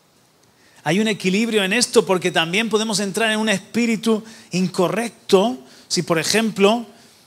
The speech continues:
tenemos la actitud de Elí con sus hijos. Porque eso es ya diferente. Hijos míos, no está bien lo que hacéis. Esos sinvergüenzas bandidos estaban violando a las nazareas,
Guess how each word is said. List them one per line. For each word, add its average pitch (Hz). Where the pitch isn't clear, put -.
tenemos 196
la 196
actitud 196
de 196
Elí 196
con 175
sus 156
hijos. -
Porque 151
eso 160
es 175
ya 185
diferente. 156
Hijos 170
míos, 170
no 175
está 175
bien 151
lo 127
que 151
hacéis. 131
Esos 165
sinvergüenzas 160
bandidos 151
estaban 190
violando 170
a -
las 202
nazareas, 147